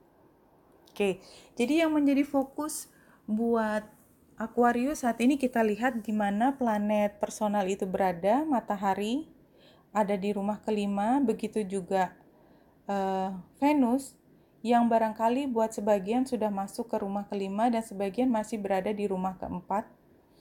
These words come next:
Ini tentang tempat tinggal dan tentang percintaan.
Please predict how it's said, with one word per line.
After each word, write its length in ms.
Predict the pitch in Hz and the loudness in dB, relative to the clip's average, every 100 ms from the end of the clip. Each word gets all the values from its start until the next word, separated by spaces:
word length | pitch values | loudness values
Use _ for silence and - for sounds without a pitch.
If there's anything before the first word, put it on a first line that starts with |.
| _ _ | _ _
Ini 100 | 208 | -4
tentang 400 | 233 214 202 196 | -4 -4 -4 -4
tempat 380 | 196 196 196 190 | -2 0 -2 -2
tinggal 500 | 190 185 202 233 277 - - - _ _ | -4 0 2 2 2 -8 -20 -20 _ _
dan 400 | 190 208 214 208 | 0 0 0 -2
tentang 560 | 202 190 185 226 262 269 | -4 -4 -2 0 2 0
percintaan. 880 | 233 - 196 190 180 202 226 320 | -4 -6 -6 -4 -4 -2 0 -2